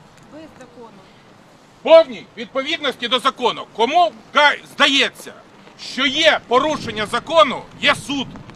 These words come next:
Speaker 2: І я гарантую вам, що ніхто не буде втручатися в судову справу.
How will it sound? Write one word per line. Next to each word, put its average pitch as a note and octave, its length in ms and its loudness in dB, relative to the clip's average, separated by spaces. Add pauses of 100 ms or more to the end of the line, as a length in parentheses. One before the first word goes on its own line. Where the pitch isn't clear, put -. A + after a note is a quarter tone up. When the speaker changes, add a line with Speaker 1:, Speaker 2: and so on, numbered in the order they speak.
(720)
Speaker 2:
І D#3 60 -4
я C#4 140 6
гарантую D4+ 640 2
вам, C3 160 -8 (520)
що A#3+ 180 -6
ніхто C#4 640 -2 (260)
не A#3 100 -4
буде C4 220 -4
втручатися B3+ 760 -4
в - 120 -8
судову A#3 340 -4
справу. F#3 600 -6